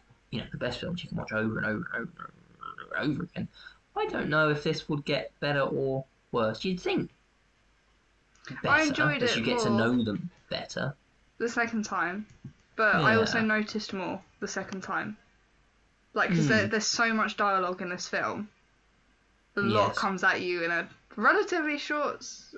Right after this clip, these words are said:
Speaker 2: amount of time, right? Ninety minutes to
Speaker 1: Hmm.
Speaker 2: get twelve years' worth of conversation built up. Um, so I would say probably better, but I'd leave it a while before you watch it again,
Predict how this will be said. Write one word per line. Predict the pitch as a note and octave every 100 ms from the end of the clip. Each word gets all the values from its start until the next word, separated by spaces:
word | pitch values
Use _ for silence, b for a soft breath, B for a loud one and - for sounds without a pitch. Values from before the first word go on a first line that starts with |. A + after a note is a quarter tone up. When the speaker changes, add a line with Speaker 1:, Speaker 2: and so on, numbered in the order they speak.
| C3+
Speaker 2:
amount | A#3 C4+ A#3+
of | -
time, | C4+ C4 F3+ D#3
right? | G3 A#3
Ninety | A#3 B3+ A#3 A#3
minutes | A#3+ G3+ A#2+
to | A#3
Speaker 1:
Hmm. | G3
Speaker 2:
get | F3+ -
twelve | - A3+ G#3+
years' | G#3+ G#3
worth | G3+ G3 G#3+
of |
conversation | - G3 G3 G#3 G#3 G#3 E3+
built | F3 F3 -
up. | - - B B B B -
Um, | G#3 G#3 A3+ - _ _ _ _ - -
so | - G#3 F#3+ G3 - _ _ -
I | C4+ C#4
would | B3+ A3
say | - G3+ G3 G3 G#3 b b b b _
probably | D4+ D#4+ E4+ E4+
better, | D4+ D#4+ F4+ F4
but | B3
I'd | A#3 A#3
leave | A#3+ B3+ A#3+
it |
a | A3
while | G#3+ G#3+ B3
before | A3+ - - G#3+
you | C4 C#4+
watch | D4 - D#4
it | B3
again, | C4+ D4 D#4+ E4